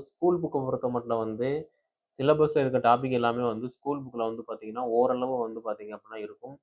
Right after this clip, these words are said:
அதிகமான டேட்டா வேணும் அப்படின்னா, நம்ம அடுத்தடுத்த டிகிரி லெவல்ல தான் வந்து படிக்கிற மாதிரி இருக்கும். இப்போதைக்கு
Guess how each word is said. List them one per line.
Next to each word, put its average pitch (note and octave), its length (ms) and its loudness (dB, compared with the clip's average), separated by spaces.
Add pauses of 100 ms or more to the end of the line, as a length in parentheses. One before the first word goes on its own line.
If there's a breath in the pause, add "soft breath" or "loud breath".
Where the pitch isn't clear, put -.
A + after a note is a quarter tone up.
(180)
அதிகமான A#2+ 420 -2
டேட்டா A#2 320 0
வேணும் A2 240 -2
அப்படின்னா, B2 240 -10
நம்ம A#2 240 -6 (460)
அடுத்தடுத்த C3 560 2 (380)
டிகிரி A#2+ 260 -4
லெவல்ல A#2 280 -2
தான் A2+ 140 -2
வந்து G#2+ 140 -8
படிக்கிற G#2 260 -10
மாதிரி G2+ 200 -8
இருக்கும். A2+ 320 -12
இப்போதைக்கு A#2+ 580 -4